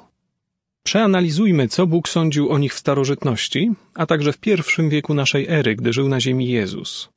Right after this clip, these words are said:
Pomoże nam to zrozumieć, co sądzi o wojnach prowadzonych obecnie i przekonać się, czy kiedykolwiek znikną one z areny dziejów.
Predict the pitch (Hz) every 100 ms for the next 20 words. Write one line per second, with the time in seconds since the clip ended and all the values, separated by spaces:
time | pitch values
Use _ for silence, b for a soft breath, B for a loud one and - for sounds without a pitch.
0 | _ _ _ _ _ _ _ 127 123 202
1 | 208 175 156 147 131 127 185 147 113 156
2 | - - 190 185 175 156 156 147 160 151
3 | - 156 139 139 147 143 147 143 147 -
4 | - - 139 - _ - 143 - 120 -
5 | 120 104 - - 202 - 160 135 113 -
6 | 233 170 131 117 131 214 - 160 147 135
7 | 127 127 131 123 123 113 92 85 - -